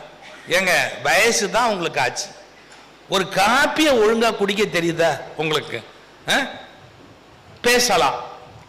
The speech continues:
ஏசலாம், குத்தி காட்டலாம், உங்க அம்மாவே கொட்டுவாங்க. உங்க அம்மா என்னைக்கு கொட்டாம குடிச்சிருக்கிறாங்க? அதே தானே, அதே மாதிரி தான் நீங்களும் கொட்டுறீங்க.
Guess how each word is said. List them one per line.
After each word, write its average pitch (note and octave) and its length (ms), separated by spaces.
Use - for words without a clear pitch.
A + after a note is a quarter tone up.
ஏசலாம், F3 680
குத்தி D4 240
காட்டலாம், F3 480
உங்க G3 180
அம்மாவே B3+ 400
கொட்டுவாங்க. D3 560
உங்க F#3 180
அம்மா A3 200
என்னைக்கு A3+ 400
கொட்டாம G#3+ 440
குடிச்சிருக்கிறாங்க? D3+ 720
அதே G#3+ 320
தானே, G#3+ 240
அதே F#3 260
மாதிரி G3 240
தான் G#3 120
நீங்களும் G#3 380
கொட்டுறீங்க. D#3+ 480